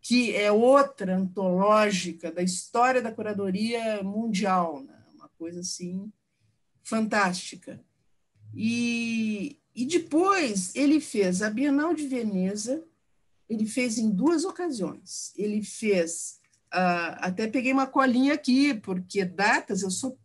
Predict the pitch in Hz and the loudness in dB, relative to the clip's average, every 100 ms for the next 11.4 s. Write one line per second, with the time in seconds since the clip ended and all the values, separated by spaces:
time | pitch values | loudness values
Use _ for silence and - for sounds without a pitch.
0 | - 220 254 254 - - 175 151 151 143 | -4 0 0 -2 -6 -6 -6 -6 -12 -14
1 | 127 107 _ - - - _ _ _ _ | -16 -16 _ -20 -20 -20 _ _ _ _
2 | 170 185 180 226 233 - 233 202 214 208 | -4 -4 0 0 0 2 2 4 2 4
3 | 269 370 302 220 208 226 269 320 311 320 | 2 2 0 0 4 6 6 4 2 0
4 | - - _ _ _ _ _ - 247 214 | 0 -10 _ _ _ _ _ -4 0 4
5 | 262 254 240 269 330 285 220 180 - 185 | 4 4 4 4 6 4 2 -2 -6 -6
6 | 196 214 - 254 277 269 233 202 185 170 | -4 -4 -2 4 4 4 2 2 0 -2
7 | 190 208 233 269 240 226 202 180 180 185 | -4 -2 -2 -2 -2 -2 0 -2 -2 -2
8 | 180 180 180 175 190 233 269 269 269 214 | -2 -4 -4 -6 -4 -4 -4 -4 -4 -4
9 | 220 208 226 220 214 202 214 220 202 202 | -6 -4 -6 -6 -10 -8 -10 -8 -8 -6
10 | 220 214 185 165 165 190 202 185 190 190 | -4 -4 -4 -6 -6 -6 -6 -6 -2 -2
11 | 214 320 - - | 0 -4 -6 -14